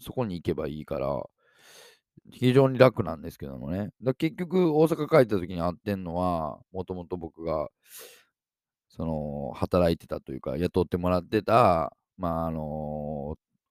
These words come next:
友達のお店に行くぐらいですもんね。うん。その、イラブクラゲのジョーズイ君とは、要は目的があるから会っ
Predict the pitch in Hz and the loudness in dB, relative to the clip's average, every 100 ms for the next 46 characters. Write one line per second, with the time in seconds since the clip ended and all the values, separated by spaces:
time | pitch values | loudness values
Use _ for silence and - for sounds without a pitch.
0 | _ _ _ _ _ _ _ _ _ - | _ _ _ _ _ _ _ _ _ -8
1 | 87 87 82 - 82 80 78 80 80 78 | -2 0 0 -2 -4 -2 -2 -2 -2 -4
2 | 78 110 120 87 90 85 87 80 104 107 | -2 0 2 0 -4 -6 -6 -6 -6 -6
3 | 78 - _ _ _ _ _ _ _ _ | -8 -14 _ _ _ _ _ _ _ _
4 | 85 85 92 85 95 95 87 80 - 76 | -12 -4 0 6 6 6 4 -2 -10 -14
5 | 71 73 71 67 73 71 _ _ 87 85 | -16 -14 -12 -12 -16 -20 _ _ -12 -10
6 | 78 76 71 - _ _ _ _ _ _ | -10 -12 -16 -20 _ _ _ _ _ _
7 | _ _ - 101 120 147 131 143 101 90 | _ _ -2 6 8 8 10 8 8 4
8 | 82 80 92 90 110 - 85 76 _ _ | 0 4 4 6 4 2 -4 -8 _ _
9 | 98 98 139 156 113 78 69 _ _ _ | 2 8 10 10 8 2 -8 _ _ _
10 | _ _ _ _ _ _ _ _ _ _ | _ _ _ _ _ _ _ _ _ _
11 | - 151 123 92 104 113 - 180 170 156 | 0 4 6 4 0 -4 2 2 2 2
12 | 147 127 - 92 101 95 78 64 80 | 4 2 2 0 2 0 -2 -2 -6